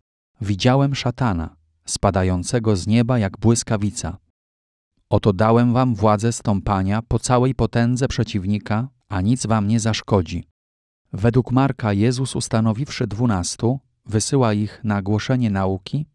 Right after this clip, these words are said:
i by mieli władzę wypędzać złe duchy. A siedemdziesięciu dwóch uczniów, czytamy znów u Łukasza, po powrocie z pierwszego rozesłania świadczy:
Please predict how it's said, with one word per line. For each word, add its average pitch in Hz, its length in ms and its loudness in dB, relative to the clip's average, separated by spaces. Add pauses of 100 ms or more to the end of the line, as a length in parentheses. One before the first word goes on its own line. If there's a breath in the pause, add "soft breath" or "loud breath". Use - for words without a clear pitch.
i 101 80 -2
by 92 140 0
mieli 92 300 -2
władzę 123 400 0
wypędzać 104 600 -2
złe 104 180 -2
duchy. 98 360 -4 (800)
A 98 160 0
siedemdziesięciu 110 760 -2
dwóch 110 300 -2
uczniów, 110 580 -4 (280)
czytamy 90 400 -4
znów 92 260 -4
u 117 100 -2
Łukasza, 101 600 -2 (560)
po 113 120 0
powrocie 104 520 0
z - 60 -10
pierwszego 107 520 -4
rozesłania 107 680 0
świadczy: - 580 -6